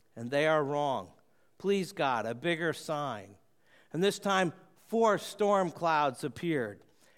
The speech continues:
and they rushed towards each other to form one big cloud, and a bolt of lightning slammed into a tree on a nearby hill. "I told you I was right," cried the preacher, but his friends insisted that nothing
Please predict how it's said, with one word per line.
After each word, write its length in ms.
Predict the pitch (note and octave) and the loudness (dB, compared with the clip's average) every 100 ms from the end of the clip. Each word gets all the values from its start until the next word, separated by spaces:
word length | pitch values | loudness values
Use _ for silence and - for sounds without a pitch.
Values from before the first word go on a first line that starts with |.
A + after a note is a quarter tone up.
| _ | _
and 100 | B2 | -2
they 140 | C#3 C3+ | 2 2
rushed 400 | C3 E3+ F3+ - | 4 2 2 -4
towards 400 | F#3 D#3+ C3+ D3+ | 0 2 0 -8
each 160 | C#3 | -6
other 240 | E3 D3 C#3+ | -2 0 -2
to 80 | C#3+ | -4
form 380 | - D#3+ D#3 | -2 0 0
one 240 | E3 E3+ D#3 | 0 -2 -2
big 340 | C3+ G3+ G#3+ | 0 0 0
cloud, 460 | F3 D#3+ C#3+ A#2 A2 - - - | -2 0 2 0 -4 -12 -18 -4
and 80 | |
a 60 | C#3+ | -4
bolt 360 | A#2+ D#3+ F3 F3 | 2 2 2 -2
of 160 | D3+ | -4
lightning 480 | C#3+ E3 F#3 D3 B2+ | 0 0 0 -4 -8
slammed 460 | - D3 E3 E3 D#3+ | -10 -4 -2 -2 -4
into 240 | D#3 C#3+ | -4 -4
a 60 | C3+ | -4
tree 520 | - F3 F3+ C3 G#2 - _ _ | -8 -4 -2 -4 -6 -14 _ _
on 140 | C3 | -4
a 80 | C#3 | -4
nearby 540 | C#3+ D3+ D3 D3 C#3 C#3 | -2 -2 0 0 0 0
hill. 360 | D3 G#2+ F#2 - _ _ _ - | 0 -2 -6 -18 _ _ _ -2
"I 120 | F#3 | 0
told 380 | F#3 G#3+ C4 A#3 | 2 2 2 2
you 120 | G#3 | 2
I 160 | D#3 C#3+ | 2 2
was 260 | C3+ B2 | 0 -4
right," 320 | B2+ B2 B2 | -2 -2 -2
cried 300 | - C#3 C#3 | -4 -4 -2
the 80 | C3 | -6
preacher, 520 | - C#3+ C3+ D3+ C#3+ - _ _ _ _ _ | -6 -6 -4 -8 -10 -12 _ _ _ _ _
but 100 | C#3 | -4
his 100 | C#3 | -4
friends 400 | - F#3 F#3+ D3+ | -2 0 0 -2
insisted 580 | D#3 C#3+ G3 F3 - C3 | -8 -6 -4 -4 -6 -8
that 120 | C3+ | -6
nothing 540 | C#3 F3 G3 G#3 F#3+ | -4 -2 0 0 -2